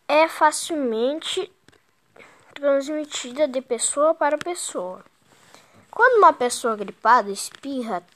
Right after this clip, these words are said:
tosse ou fala, espelha algumas gotículas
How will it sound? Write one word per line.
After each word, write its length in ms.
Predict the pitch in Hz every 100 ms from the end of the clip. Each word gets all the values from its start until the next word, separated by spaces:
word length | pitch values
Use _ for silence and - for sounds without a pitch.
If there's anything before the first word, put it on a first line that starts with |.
| _
tosse 500 | 240 233 226 - 170
ou 140 | 175 196
fala, 540 | - - 240 233 208
espelha 640 | 202 - - 226 269 285
algumas 580 | 269 240 254 254 240 226
gotículas 960 | 214 208 202 - 285 - 370 392 -